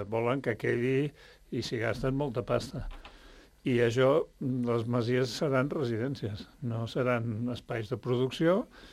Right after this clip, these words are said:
els camps sí que se-, s'abandonen, i si no s'abandonen hi posen camps de, de fotovoltaiques, que en comptes de mantenir l'agricultura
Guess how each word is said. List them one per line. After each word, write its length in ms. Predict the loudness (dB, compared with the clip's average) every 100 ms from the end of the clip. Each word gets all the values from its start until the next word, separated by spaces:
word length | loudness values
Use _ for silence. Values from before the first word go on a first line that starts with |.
| -20 -14
els 180 | -8 -6
camps 300 | 0 0 0
sí 80 | -2
que 100 | -2
se-, 280 | -2 0 0 -2
s'abandonen, 760 | -2 0 2 2 2 2 -2 -4 -12 -20 -18 -16
i 180 | -8 -4
si 140 | -2 0
no 160 | 0
s'abandonen 720 | 0 2 2 2 2 2 0 -2
hi 80 |
posen 400 | -2 -2 -2 -4
camps 320 | -2 -2 -2 -4
de, 160 | -4 -4 -6 -8 -18 -20 -20 -8
de 180 | -6
fotovoltaiques, 1120 | -4 -4 -4 -2 0 0 2 2 2 0 -2 -10 -12
que 120 | -6
en 220 | -4 -4
comptes 300 | -4 -4 -2
de 80 | -2
mantenir 480 | -2 -2 -2 -2 -2
l'agricultura 800 | -2 -2 -2 -4 -4 -2 -2 -2